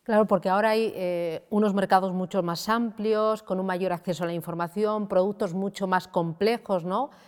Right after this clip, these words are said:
Eh, hablabas ahora, por ejemplo, de los ilíquidos, ¿no? Que parece que se están popularizando o vamos camino a popularizarlos en un entorno de, eh, tipos de interés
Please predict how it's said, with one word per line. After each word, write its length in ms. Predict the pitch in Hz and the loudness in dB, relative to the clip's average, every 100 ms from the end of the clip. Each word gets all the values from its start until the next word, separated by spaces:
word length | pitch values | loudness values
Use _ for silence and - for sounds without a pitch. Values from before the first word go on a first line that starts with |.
| - _ | -20 _
Eh, 1040 | 175 170 165 165 156 151 151 143 143 139 98 | -6 -4 -4 -4 -6 -8 -10 -12 -14 -12 -2
hablabas 540 | - 65 175 185 196 | 0 2 2 2 0
ahora, 180 | 196 208 | 0 0
por 120 | 202 | -2
ejemplo, 260 | 190 190 214 | -6 -2 0
de 100 | 185 | 0
los 240 | 170 - | -2 -6
ilíquidos, 640 | 202 180 208 226 202 165 147 | -4 -2 -2 -4 -4 -4 -4
¿no? 180 | 185 262 - _ | -8 -10 -18 _
Que 140 | 180 | -4
parece 360 | 170 180 180 208 | 0 0 0 -4
que 200 | 208 208 | -2 -4
se 100 | - | -4
están 340 | 170 208 196 | -2 0 0
popularizando 920 | 202 196 196 180 180 165 226 233 180 160 - - | 0 -2 0 0 -2 -2 -4 2 0 0 -10 -6
o 100 | 170 | -2
vamos 280 | 180 196 | 0 -2
camino 420 | - 190 202 202 190 | -4 -4 -2 0 2
a 160 | 185 | 2
popularizarlos 960 | - 180 190 175 180 156 202 196 233 254 - - | 0 -2 0 0 0 -2 -2 0 -2 -4 -12 -2
en 140 | 180 185 | 0 2
un 100 | 202 | 0
entorno 540 | 196 - 202 214 240 | -2 0 0 0 -2
de, 380 | 196 196 233 - | 0 0 -2 -4
eh, 600 | 165 160 160 156 151 _ | -6 -4 -4 -6 -8 _
tipos 320 | - 202 214 185 | -2 2 2 2
de 80 | |
interés 520 | 202 190 202 220 233 | 0 -2 -2 0 -2